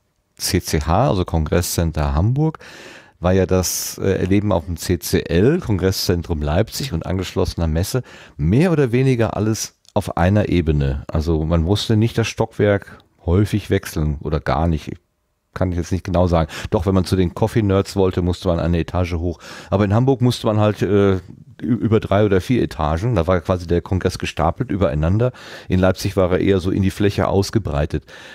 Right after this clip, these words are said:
Kam dir das entgegen, dass da eben keine Stufen oder Höhenunterschiede zu überwinden waren? Oder war das eigentlich egal, weil die Aufzüge in Hamburg so gut funktioniert haben,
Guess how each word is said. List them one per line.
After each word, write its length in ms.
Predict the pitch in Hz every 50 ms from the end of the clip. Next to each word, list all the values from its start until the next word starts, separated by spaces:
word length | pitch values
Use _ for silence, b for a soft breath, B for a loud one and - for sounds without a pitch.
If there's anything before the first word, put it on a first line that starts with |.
| B B B
Kam 180 | - 90 104
dir 80 | 110 127
das 180 | - 110 110 -
entgegen, 640 | - - 85 - - - 85 92 107 151 202 254 233 - _ _ - _ _ -
dass 260 | 98 101 - - -
da 160 | - 98 101
eben 260 | - 101 95 95 95
keine 240 | - 90 87 101 107
Stufen 480 | 104 - - 113 113 - 127 123 117 87
oder 440 | 90 90 90 90 87 87 85 82 82 87
Höhenunterschiede 720 | 90 98 110 113 107 107 101 113 107 - - 113 110 107 98
zu 100 | - 98
überwinden 420 | 90 98 92 90 107 - - 131
waren? 200 | 120 120 120 113
Oder 160 | 107 104 95
war 80 | 98 95
das 120 | 95 -
eigentlich 220 | - - 92 90 76
egal, 380 | 82 73 76 82 87 95 90
weil 100 | 85 82
die 180 | 78 85 82 80
Aufzüge 560 | - - 95 90 - - - - 101 87 87
in 120 | 85 78 76
Hamburg 320 | 90 92 92 90 82 -
so 120 | - 98
gut 140 | 87 98 92
funktioniert 500 | - - 95 90 - - 90 90 90 85
haben, 280 | 85 85 87 85 85